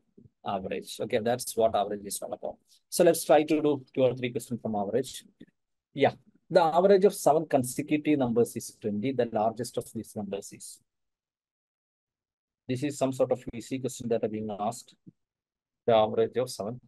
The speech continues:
consecutive numbers is twenty. The largest of these numbers is. So it's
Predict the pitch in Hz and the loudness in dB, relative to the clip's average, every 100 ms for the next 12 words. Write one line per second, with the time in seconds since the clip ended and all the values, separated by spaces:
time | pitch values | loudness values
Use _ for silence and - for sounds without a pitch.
0 | _ _ _ _ _ _ _ _ _ _ | _ _ _ _ _ _ _ _ _ _
1 | _ _ _ _ _ _ _ _ _ _ | _ _ _ _ _ _ _ _ _ _
2 | _ _ _ _ _ _ _ _ _ _ | _ _ _ _ _ _ _ _ _ _
3 | _ _ _ 113 107 - - 117 - 123 | _ _ _ -8 -8 -10 -8 -8 -4 -4
4 | 117 104 107 110 107 - - 92 95 131 | -4 -4 -6 -6 -8 -12 -12 -12 -10 -8
5 | 151 _ _ _ _ _ _ _ _ _ | -8 _ _ _ _ _ _ _ _ _
6 | _ _ _ _ _ _ 110 110 104 104 | _ _ _ _ _ _ -8 -2 0 2
7 | 110 - 127 123 - 127 - 107 117 120 | 0 -2 -6 -6 -4 -4 -4 -8 -6 -6
8 | - 220 104 - 107 - - - - - | -6 -6 -4 -4 -6 -6 -14 -14 -14 -18
9 | - - - _ _ _ _ _ _ - | -18 -20 -20 _ _ _ _ _ _ -20
10 | _ _ _ _ _ _ _ _ _ _ | _ _ _ _ _ _ _ _ _ _
11 | _ _ _ _ _ _ _ _ _ - | _ _ _ _ _ _ _ _ _ 0
12 | 190 127 - _ - - 190 190 | 2 2 -2 _ -20 0 2 2